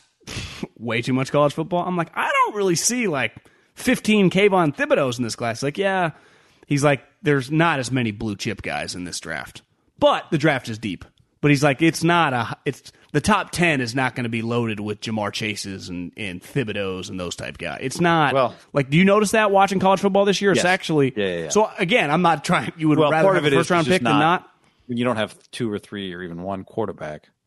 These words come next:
Speaker 1: But I don't think you have, like, there's not a couple Penei Sewells. There aren't that many, like, sweet defensive tackles. There aren't.
Speaker 2: Yeah.
Speaker 1: Drake London, I was told, is by far the best wide receiver.
Speaker 2: He's not gonna run fast.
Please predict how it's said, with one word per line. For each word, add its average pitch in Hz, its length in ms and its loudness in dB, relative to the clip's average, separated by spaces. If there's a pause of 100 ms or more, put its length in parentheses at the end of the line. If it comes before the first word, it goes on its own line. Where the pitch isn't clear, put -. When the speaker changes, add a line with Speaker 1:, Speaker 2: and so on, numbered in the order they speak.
(420)
Speaker 1:
But 147 120 2
I 170 80 4
don't 233 180 2
think 143 160 2
you 127 120 2
have, 123 180 0
like, 101 240 -8
there's 117 160 -6
not 139 160 0
a 110 40 -4
couple 120 220 -6
Penei 110 320 -4
Sewells. 165 500 4
There 117 120 -2
aren't 120 160 -2
that 120 120 -2
many, 113 220 -2
like, 104 140 -8
sweet 113 240 -4
defensive 110 400 -6
tackles. 151 640 0
There 107 160 -4
aren't. 120 320 -4
Speaker 2:
Yeah. 87 80 -18 (540)
Speaker 1:
Drake 165 320 2
London, 156 320 4
I 135 140 4
was 139 140 -2
told, 139 320 2
is 110 120 -8
by 110 160 -6
far 147 320 4
the 147 100 2
best 147 300 2
wide 143 220 2
receiver. 120 180 0
Speaker 2:
He's 143 80 2
not 110 200 0
gonna 95 160 -6
run 95 200 0
fast. 78 420 -12